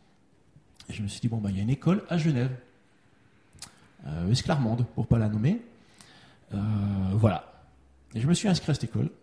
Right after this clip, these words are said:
Bon, c'est, il y a un coût financier, hein, c'est, c'est quand même, euh, relativement cher. L'autre école la plus proche, c'était à, à Lyon. Il y a Bordeaux et Paris, je crois, les grandes écoles en France.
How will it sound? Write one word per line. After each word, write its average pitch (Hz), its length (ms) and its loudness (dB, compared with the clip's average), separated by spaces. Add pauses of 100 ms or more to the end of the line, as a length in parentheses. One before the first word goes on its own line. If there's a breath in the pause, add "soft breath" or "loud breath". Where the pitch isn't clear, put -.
(260)
Bon, 104 100 -2
c'est, 123 140 0
il 120 80 0
y 117 40 4
a 113 40 4
un 113 40 2
coût 220 180 0
financier, 117 440 -2
hein, 160 80 0
c'est, 117 240 -6
c'est 104 120 -4
quand 110 100 -2
même, 104 160 -4
euh, 104 160 -2
relativement 110 400 0
cher. 170 280 0 (320 loud breath)
L'autre 156 240 6
école 175 200 4
la 170 80 6
plus 156 120 4
proche, 233 300 2
c'était 156 300 2
à, 123 460 4 (360)
à 151 80 4
Lyon. 117 240 6 (1700)
Il 98 100 -6
y - 20 -2
a 101 40 -4 (180)
Bordeaux 139 460 8
et 143 40 6
Paris, 120 300 4
je 117 120 2
crois, 107 360 -4
les 110 60 -4
grandes 117 240 -4
écoles 110 220 -2
en 98 60 -4
France. - 360 -10